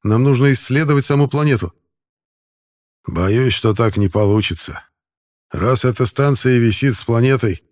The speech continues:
они считают ее своей планетой и тщательно следят за воздушным пространством, не допуская ни как попадания внутрь, так и изнутри.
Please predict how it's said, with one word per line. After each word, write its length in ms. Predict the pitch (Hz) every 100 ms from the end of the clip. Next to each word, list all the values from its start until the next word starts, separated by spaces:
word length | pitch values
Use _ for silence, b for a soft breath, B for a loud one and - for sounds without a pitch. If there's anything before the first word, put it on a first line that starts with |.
| _ _ _
они 220 | - 92 113
считают 480 | - 113 127 127
ее 160 | 127 127
своей 320 | - 123 127
планетой 580 | 123 131 127 127 117 104 _ _ -
и 100 | 104
тщательно 540 | 85 - 131 120 139
следят 340 | 127 131 123 131
за 120 | 123
воздушным 480 | 123 120 135 - 113
пространством, 680 | 123 117 127 120 - 82 _ _ _ -
не 200 | 101 117
допуская 720 | 117 104 113 - 131 120 92
ни 200 | 101 131
как 280 | 120 131 113
попадания 560 | 110 113 110 117 113
внутрь, 440 | 107 113 131 117 104
так 240 | - 98
и 100 | 107
изнутри. 500 | 101 107 101 117 117